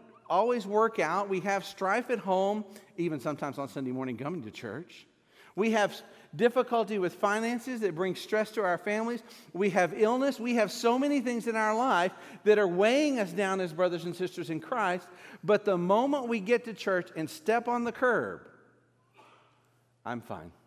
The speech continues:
You may not all feel that way, but I know I have and do at times. So I think what Paul's telling us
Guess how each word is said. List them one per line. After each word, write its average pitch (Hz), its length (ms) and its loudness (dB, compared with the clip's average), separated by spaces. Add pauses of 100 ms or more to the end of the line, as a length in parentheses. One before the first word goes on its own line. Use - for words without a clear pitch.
(2250)
You 151 100 -10
may 190 140 -4
not 135 180 0
all 127 180 -2
feel 90 180 -14
that 82 180 -12
way, 90 160 -10
but 127 140 -10
I 151 100 -4
know 185 160 -6
I 214 120 -8
have 90 340 -10 (580)
and 131 160 -6
do 135 140 -6
at 113 100 -10
times. 95 460 -14 (2250)
So 220 320 0
I 220 140 0
think 277 280 -4
what 233 200 0
Paul's 214 480 -4
telling 233 440 -6
us 135 240 -8